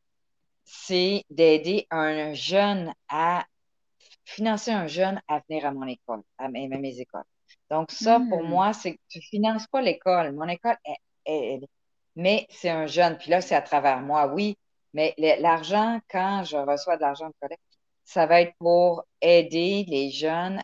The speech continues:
Speaker 1: à accéder à l'éco parce que, euh, faut quand même, c'est l'équivalent de cinq cents dollars par année, là. Une année complète,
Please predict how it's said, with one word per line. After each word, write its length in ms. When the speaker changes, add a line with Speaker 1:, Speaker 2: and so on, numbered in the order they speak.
Speaker 1:
à 400
accéder 540
à 80
l'éco 260
parce 220
que, 80
euh, 180
faut 200
quand 200
même, 220
c'est 380
l'équivalent 480
de 100
cinq 300
cents 240
dollars 400
par 200
année, 360
là. 140
Une 140
année 220
complète, 720